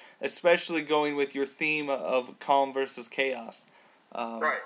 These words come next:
Speaker 1: I can see her, her, I think her, you know, one of her things is she's been able to survive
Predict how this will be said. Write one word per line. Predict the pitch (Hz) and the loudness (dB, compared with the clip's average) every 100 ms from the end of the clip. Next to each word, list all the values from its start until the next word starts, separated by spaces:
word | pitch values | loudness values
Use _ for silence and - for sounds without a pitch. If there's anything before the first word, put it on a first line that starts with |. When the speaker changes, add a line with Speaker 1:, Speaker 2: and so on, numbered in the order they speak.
| - | -8
Speaker 1:
I | - | -6
can | 135 143 | -4 -8
see | - 165 156 | -4 -2 0
her, | 151 147 - - - | 2 0 -4 -20 2
her, | 180 170 | 4 10
I | 165 | 10
think | 175 196 190 | 10 2 4
her, | 180 185 185 175 - _ - _ | 4 8 8 6 0 _ -20 _
you | 156 | -2
know, | 143 139 | 4 4
one | 147 160 | 6 6
of | 156 | 6
her | 165 | 2
things | 156 175 165 139 | 4 2 2 0
is | 127 | -2
she's | 156 147 | 0 0
been | 143 147 | 2 4
able | 147 147 147 | 4 4 0
to | 151 | -2
survive | 139 - 131 135 143 139 120 117 | -6 -4 4 8 10 10 6 2